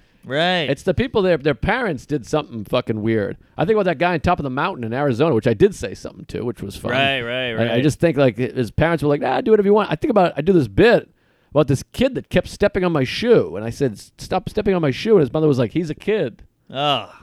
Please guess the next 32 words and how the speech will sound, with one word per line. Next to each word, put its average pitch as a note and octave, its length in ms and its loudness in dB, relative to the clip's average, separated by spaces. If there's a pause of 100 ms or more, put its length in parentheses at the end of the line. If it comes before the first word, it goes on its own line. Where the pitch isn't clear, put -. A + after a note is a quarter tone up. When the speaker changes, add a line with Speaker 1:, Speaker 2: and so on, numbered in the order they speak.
Speaker 2:
Where D#3 140 2
I'm F3 100 4
like, D#3+ 160 2
"That A3+ 220 -4
kid's A#3 120 -10
gonna A#3 140 -2
grow G3 120 2
up A3+ 80 -2
to G#3 60 -2
be G3+ 80 2
a F#3+ 60 4
piece - 380 -4
of D#3 80 -6
shit." C4 240 0
Speaker 1:
Of C#3 80 -2
course. G3+ 560 -2
Speaker 2:
'Cause F3+ 140 0
his E3+ 220 0
mother, A3+ 220 0
he G#3+ 80 6
has G#3 120 6
no A#3 240 6
sense A#3 380 0
of F3+ 120 0
space, C4 400 4
no F3+ 180 2
care A#3+ 340 0
for E3 120 0
other E3 140 0
people. G#3+ 380 -2
Speaker 1:
Right, C3+ 460 0
right. B2 380 -4